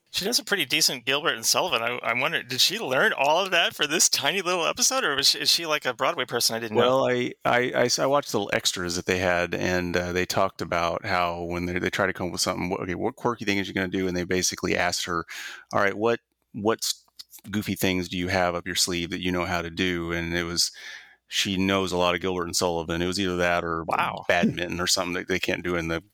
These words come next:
Speaker 2: turbo lift. So they said, "Okay, we'll do something with Gil-, Gilbert and Sullivan." So, yeah.
Speaker 1: Wow, 'cause it's, I mean, it's long. <laughs> It's, like,
Speaker 2: Yeah.
Speaker 1: all of it. Huh.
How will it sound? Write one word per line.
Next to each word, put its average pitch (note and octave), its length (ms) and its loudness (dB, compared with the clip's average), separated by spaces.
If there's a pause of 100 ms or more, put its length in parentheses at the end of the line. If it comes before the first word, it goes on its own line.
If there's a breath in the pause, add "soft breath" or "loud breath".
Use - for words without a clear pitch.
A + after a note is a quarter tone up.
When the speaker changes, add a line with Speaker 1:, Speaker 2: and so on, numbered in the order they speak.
Speaker 2:
turbo E2+ 260 0
lift. F2 220 0
So A2 140 4
they B2+ 160 6
said, A#2+ 180 2
"Okay, A#2 180 0
we'll G#2 140 0
do G2+ 80 -2
something G#2 300 2
with G2 80 0
Gil-, G2+ 120 0
Gilbert F#2+ 220 0
and F2+ 80 -6
Sullivan." E2+ 300 -4
So, - 180 -6 (420)
yeah. D#3 200 -2
Speaker 1:
Wow, F#2+ 120 -12
'cause - 200 0
it's, - 240 -2 (120)
I D3+ 80 0
mean, C3 180 0
it's D#3 140 -2
long. D3 380 4
<laughs> - 60 -10
It's, - 340 2
like, A#2 120 6
Speaker 2:
Yeah. F2 340 6
Speaker 1:
all F#3+ 200 6
of B2 100 0
it. - 180 -6 (640 loud breath)
Huh. C#3 200 0